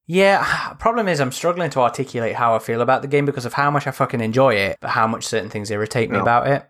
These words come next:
Speaker 1: I don't feel if I can accurately say, "Yes, I really love this," but I don't know if I can recommend it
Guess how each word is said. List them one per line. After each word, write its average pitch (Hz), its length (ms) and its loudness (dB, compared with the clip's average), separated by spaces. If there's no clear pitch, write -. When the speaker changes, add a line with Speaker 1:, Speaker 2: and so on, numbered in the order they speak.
Speaker 1:
I 131 60 -6
don't 123 240 0
feel 120 280 0
if 117 300 -2
I 110 100 2
can 110 400 -4
accurately 113 600 -4
say, 110 280 -2
"Yes, 120 340 -4
I 117 120 2
really 113 420 0
love 139 240 2
this," 107 360 -2
but 113 140 0
I 107 80 4
don't 113 220 2
know 117 100 0
if 110 160 0
I 104 60 0
can 107 180 -4
recommend 104 520 -2
it - 180 -12